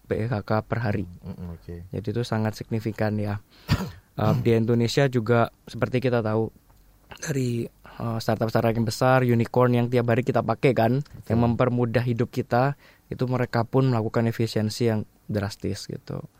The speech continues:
Speaker 1: Dampaknya lebih ke situ, kalau mau di ngomongin lebih dampak lainnya lagi banyak, Mas.
Speaker 2: Hmm.
Speaker 1: Jadi kalau ngomongin fresh grad, orang yang baru lulus, yang cari kerja, itu akan merasakan impact-nya banget.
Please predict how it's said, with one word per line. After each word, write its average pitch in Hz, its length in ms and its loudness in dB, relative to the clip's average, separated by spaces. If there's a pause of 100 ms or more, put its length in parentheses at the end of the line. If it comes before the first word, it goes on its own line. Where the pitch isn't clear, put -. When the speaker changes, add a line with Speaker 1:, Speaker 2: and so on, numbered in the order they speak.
(440)
Speaker 1:
Dampaknya 107 580 -4
lebih 120 220 -6
ke - 80 -10
situ, 107 480 -6 (220)
kalau 120 240 4 (120)
mau 123 200 2
di 120 100 2
ngomongin 120 460 4
lebih 120 320 2
dampak 110 420 0
lainnya 113 300 -2
lagi 120 240 2
banyak, 131 320 0
Mas. - 240 -14 (100)
Speaker 2:
Hmm. 98 380 -16
Speaker 1:
Jadi 113 120 -4
kalau 120 220 -2
ngomongin 113 420 0
fresh 120 300 -2
grad, 120 300 2 (260)
orang 107 220 -4
yang 107 100 0
baru 104 160 2
lulus, 127 600 4 (100)
yang 104 140 -8
cari 101 200 -4
kerja, 110 680 0 (520)
itu - 220 -6
akan 117 540 -2
merasakan 113 560 -4
impact-nya 113 420 -2
banget. 107 300 -2